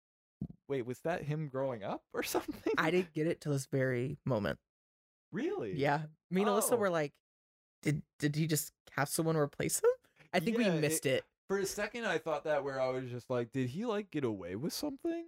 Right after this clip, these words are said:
Speaker 1: Or, like, did he, like, <laughs> get out of prison by just having someone take his spot or something?" But no, that was, I think it was him
Speaker 2: I
Speaker 1: aging.
Speaker 2: think you're a hundred percent correct.
Speaker 1: Yeah, which was an interesting <laughs> choice.
Speaker 2: Mm-hmm.
Speaker 1: Um, but no, I think that one also felt maybe the most personal.
Speaker 2: Yeah.
Speaker 1: Where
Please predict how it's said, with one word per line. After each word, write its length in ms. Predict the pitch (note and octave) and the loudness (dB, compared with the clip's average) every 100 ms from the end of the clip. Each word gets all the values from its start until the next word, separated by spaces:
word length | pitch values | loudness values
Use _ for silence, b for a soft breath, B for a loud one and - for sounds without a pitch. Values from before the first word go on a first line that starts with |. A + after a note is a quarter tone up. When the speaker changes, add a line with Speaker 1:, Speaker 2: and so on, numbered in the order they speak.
| - | -10
Speaker 1:
Or, 320 | - G3 G3+ - | -4 -2 -2 -4
like, 320 | F3 D3+ C#3 _ _ | 0 0 0 _ _
did 120 | D3+ | -4
he, 120 | D#3 | 0
like, 180 | D3+ E3+ | 0 0
<laughs> 0 | |
get 160 | D#3+ D3 | -2 -2
out 180 | B2+ E3 | -2 -4
of 180 | D3+ - | -6 -2
prison 280 | B2 C3 | -2 -2
by 120 | C3+ B2 | -2 -2
just 180 | B2 | -2
having 260 | A2+ G#2+ A2 | -2 0 -2
someone 220 | A2+ G#2 | -4 -2
take 140 | G#2+ G2+ | -2 -2
his 120 | G2+ | -4
spot 360 | - E2 G2 | -6 -2 0
or 120 | G#2+ B2+ | 0 -4
something?" 280 | B2+ C3 B2+ | -4 -4 -2
But 160 | A2 | -2
no, 200 | A2+ A2 | 0 0
that 80 | G#2+ | 0
was, 120 | G#2 G2+ | -2 -4
I 80 | G#2 | -6
think 180 | G2+ B2+ | -4 -4
it 100 | B2 | -2
was 280 | A2 A2+ G#2+ | 4 2 2
him 180 | G#2 G2 - | -4 -2 0
Speaker 2:
I 60 | |
Speaker 1:
aging. 80 | D#3+ | 2
Speaker 2:
think 200 | E3 - | 2 2
you're 120 | D3 | 2
a 60 | C3+ | 2
hundred 260 | C#3+ C3+ B2 | 0 0 -2
percent 260 | D3 F#2 | -4 -6
correct. 320 | F#2+ F2 - _ | 0 0 0 _
Speaker 1:
Yeah, 300 | A2 A2+ G#2 | -2 0 0
which 300 | G2 G#2+ - | -2 -6 -6
was 320 | A#2 G#2+ G2+ - | 0 0 0 -6
an 80 | G#2 | -4
interesting 560 | G2 - - - G#2 | -2 -2 -6 -4 -4
<laughs> 40 | F#2+ | -4
choice. 600 | - F#2 F2 F2+ - - - | -2 0 0 -2 -6 -14 -2
Speaker 2:
Mm-hmm. 360 | E3+ D#3 C3+ C3+ | 0 2 0 -2
Speaker 1:
Um, 500 | G2+ G#2 G2+ G2+ G#2 - _ _ _ - | -2 0 -2 -6 -10 -14 _ _ _ -6
but 180 | D3+ D3+ | -6 -2
no, 200 | D#3+ D#3 | -2 0
I 140 | C#3+ | -2
think 180 | F3+ G3 | -4 -6
that 100 | A3+ | -4
one 120 | F#3+ | -2
also 260 | D#3+ - C3+ | -4 -2 -2
felt 260 | C3+ B2+ | 2 2
maybe 180 | B2 B2 | 0 -2
the 80 | A#2+ | -2
most 240 | A2+ - | -2 -4
personal. 600 | - G#2 - D#3+ G3 A#3 - _ _ _ _ | -4 -4 -2 -2 -2 -4 -10 _ _ _ _
Speaker 2:
Yeah. 380 | D3+ D3+ G3 D3+ | 0 2 2 0
Speaker 1:
Where 260 | B2+ B2 | 0 0